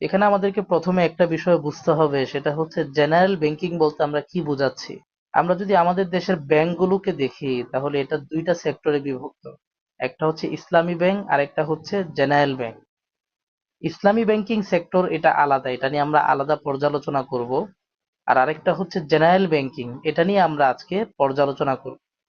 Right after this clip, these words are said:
জেনারেল ব্যাংকিংটাকে একটু আমরা যদি এটা বোঝার জন্য বলি, সুদি ব্যাংকিং,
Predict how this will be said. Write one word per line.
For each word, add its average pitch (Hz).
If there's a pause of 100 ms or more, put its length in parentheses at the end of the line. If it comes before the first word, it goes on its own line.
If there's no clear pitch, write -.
(460)
জেনারেল 214
ব্যাংকিংটাকে 214
একটু 214 (920)
আমরা 151
যদি 160
এটা 147
বোঝার 156
জন্য 190
বলি, 160
সুদি 190
ব্যাংকিং, 131